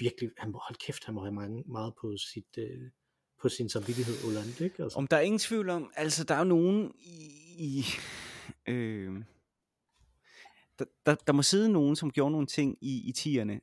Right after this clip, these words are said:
Speaker 2: som må have virkelig dårlig samvittighed. Og, og Hollande, Hollande, Hollande, øh, Cameron, øh,
Speaker 1: Ja.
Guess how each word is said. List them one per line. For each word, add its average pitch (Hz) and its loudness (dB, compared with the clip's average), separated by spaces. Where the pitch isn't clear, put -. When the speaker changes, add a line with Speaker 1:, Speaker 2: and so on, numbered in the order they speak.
Speaker 2:
som 123 2
må 113 2
have 120 -2
virkelig 120 -2
dårlig 107 -2
samvittighed. 104 -10
Og, - -6
og 101 -6
Hollande, 127 0
Hollande, 127 0
Hollande, 135 0
øh, 107 2
Cameron, 143 2
øh, 113 -4
Speaker 1:
Ja. 110 2